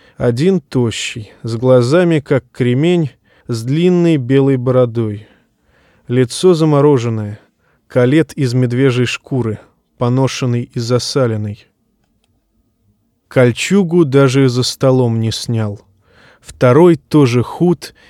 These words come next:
и весь какой-то изломанный. Одно плечо много выше другого. Сидит над своей миской, как стервятник над падалью. Глаза серые, жадные,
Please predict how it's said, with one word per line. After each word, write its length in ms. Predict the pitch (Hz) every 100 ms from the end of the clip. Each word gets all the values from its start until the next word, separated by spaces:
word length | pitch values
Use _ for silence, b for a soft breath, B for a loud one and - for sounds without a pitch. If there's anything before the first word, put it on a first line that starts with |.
| b
и 80 | 123
весь 380 | 110 131 139 -
какой-то 560 | 123 - 127 117 127
изломанный. 760 | 120 117 131 120 107 104 - _ _ _ b b
Одно 360 | 123 123 160
плечо 500 | 139 139 123 - 160
много 400 | 143 135 143 135
выше 420 | 131 123 123 - 127
другого. 680 | 120 123 117 123 104 101 - _ _ _ _ -
Сидит 540 | - 135 131 165 143
над 120 | 135
своей 480 | - 127 127 135 127
миской, 480 | 131 156 147 - 127
как 220 | - 127
стервятник 880 | - - 143 139 135 113 - 107 -
над 240 | 117 -
падалью. 640 | _ 127 110 110 101 104 - _ b b b b -
Глаза 520 | 113 117 120 139 175
серые, 640 | - 135 123 110 104 104 -
жадные, 760 | 117 113 131 123 113 110 104